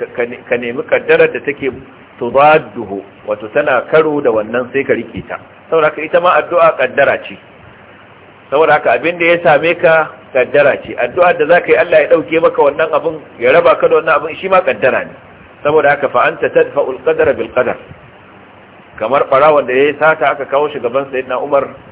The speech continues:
radiyallahu ta'ala anhu, ya tabbatar da ya yi sata, ya yi ikirari. Sayyidina Umar ya ce, "Me yasa ya sa?" Ya ce, "Ai kaddara ce, dan haka kada a yanke masa hannu." Sayyidina Umar ya ce, "To mu ma za mu yanke maka hannu da kaddara."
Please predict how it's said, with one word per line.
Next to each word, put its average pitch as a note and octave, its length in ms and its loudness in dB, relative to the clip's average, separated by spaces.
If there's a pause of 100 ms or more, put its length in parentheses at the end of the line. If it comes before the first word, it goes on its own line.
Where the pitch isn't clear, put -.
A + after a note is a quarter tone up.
(340)
radiyallahu B2+ 560 -2
ta'ala B2 320 -2
anhu, B2+ 240 -10
ya C3 80 -4
tabbatar C#3+ 480 -4
da B2+ 120 -2
ya C3 120 4
yi C#3 80 -2
sata, D3 320 -2
ya C3+ 80 -6
yi C3 80 -18
ikirari. C#3+ 400 0 (500)
Sayyidina B2+ 240 -2
Umar C3+ 200 -2
ya B2+ 180 0
ce, C3+ 300 -8 (560)
"Me A2+ 100 -4
yasa C#3 320 2
ya - 80 -2
sa?" D3 100 -2
Ya D3 140 -2
ce, D3 200 -6
"Ai C#3+ 140 2
kaddara A#2+ 540 0
ce, G#2 180 -10
dan B2+ 140 -2
haka C3+ 140 -4
kada C3+ 200 -2
a G#2+ 80 0
yanke C3+ 260 -4
masa B2 220 -8
hannu." C#3+ 400 -8
Sayyidina B2 300 -6
Umar B2+ 160 -2
ya B2 80 -8
ce, B2 160 -18
"To A2+ 80 -16
mu B2 160 -10
ma C#3 160 0
za D3 120 2
mu C3 80 -8
yanke B2+ 260 -8
maka A#2+ 200 -8
hannu A#2+ 140 -8
da A#2 100 -6
kaddara." F#2 380 -8